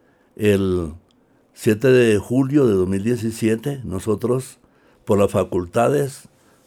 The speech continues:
de la Sagrada Congregación, ahora se llama dicasterio, es el nuevo nombre, no dice congregación, sino dicasterio,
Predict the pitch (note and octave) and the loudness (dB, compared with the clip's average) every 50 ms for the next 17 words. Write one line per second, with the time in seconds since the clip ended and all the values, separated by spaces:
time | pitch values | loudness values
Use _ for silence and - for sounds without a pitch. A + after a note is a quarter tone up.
0 | _ - _ _ F#2+ G2 G2+ - - G2 F#2+ G2+ G#2 A2+ A#2 - A#2+ A#2+ A#2 A#2+ | _ -20 _ _ -2 -2 -2 0 0 0 2 4 4 2 4 2 0 0 2 0
1 | A#2+ A2+ A#2 A2+ - B2 A2+ G#2+ G#2 G#2+ G#2+ A2+ A2+ - G2 G2 G2+ G#2 A2+ A2+ | 2 2 0 0 0 0 0 0 2 2 0 0 -2 -2 -2 -2 -2 0 0 0
2 | A2 A2 F#2 - - F#2+ - - - - A#2+ B2 C3 B2+ A#2 - G#2+ G2 G2 G2 | 0 -2 -4 -2 -4 -6 -6 -4 0 0 2 2 2 0 -2 -2 -4 -4 -2 -2
3 | G2 G2+ G#2 G#2+ G#2 G2+ G#2 G#2 B2+ C#3+ C#3 G2+ E2+ F#2+ F#2 F#2+ G2+ G2+ G2 - | -2 0 0 0 0 -2 -2 -2 -2 -4 -4 -4 -6 -6 -6 -6 -6 -6 -4 -6
4 | F#2+ F#2 F#2 F#2 F2+ E2+ E2 - F#2+ D#2 - - G#2+ F#2+ E2+ F#2 G#2+ G#2+ - A2+ | -6 -6 -4 -4 -4 -6 -4 -4 -6 -6 -4 -4 -4 -4 -4 -4 -6 -4 -4 -4
5 | G#2 G#2+ - - - - G#2+ A#2+ C3+ C#3 C3+ | -6 -4 -2 -2 -2 -2 -2 -4 -6 -6 -8